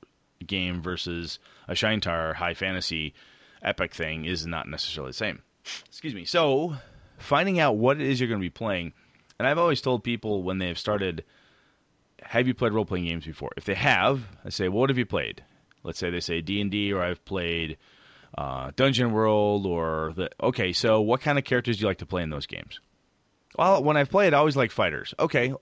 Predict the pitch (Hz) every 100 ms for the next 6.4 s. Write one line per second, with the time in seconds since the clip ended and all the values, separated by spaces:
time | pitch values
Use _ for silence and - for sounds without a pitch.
0 | - - 117 123 123 101 - 107 123 120
1 | 113 107 104 - 117 113 107 104 98 98
2 | 87 95 95 95 92 80 - 78 78 80
3 | 76 71 71 71 - 67 - - - -
4 | - 80 76 82 76 - 57 50 - -
5 | _ _ _ - 117 175 165 139 104 123
6 | 123 90 - -